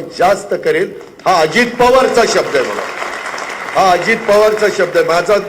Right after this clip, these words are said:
शब्दाचा वापर करा. कारण उद्याच्याला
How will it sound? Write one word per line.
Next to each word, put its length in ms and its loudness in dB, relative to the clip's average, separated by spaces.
शब्दाचा 380 0
वापर 280 0
करा. 200 -6
कारण 200 2
उद्याच्याला 720 0